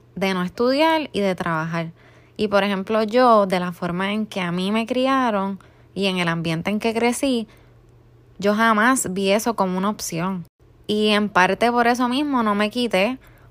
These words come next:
por más vicisitudes que tuve en el camino, porque para mí eso era lo que seguía. Era la única opción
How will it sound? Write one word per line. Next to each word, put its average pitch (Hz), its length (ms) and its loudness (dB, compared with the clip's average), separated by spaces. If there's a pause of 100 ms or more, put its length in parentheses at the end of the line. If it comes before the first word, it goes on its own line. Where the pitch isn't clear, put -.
(100)
por 202 280 4
más 185 220 2
vicisitudes 220 680 0
que 202 180 -2
tuve 208 240 0
en 220 60 0
el 208 160 -2
camino, 240 560 -2 (360)
porque 208 320 0
para 185 300 0
mí 254 460 -2 (100)
eso 196 340 0
era 269 220 2
lo 220 140 2
que 190 120 0
seguía. 170 460 -4 (540)
Era 240 400 2
la 226 140 4
única 208 300 0
opción 165 440 -6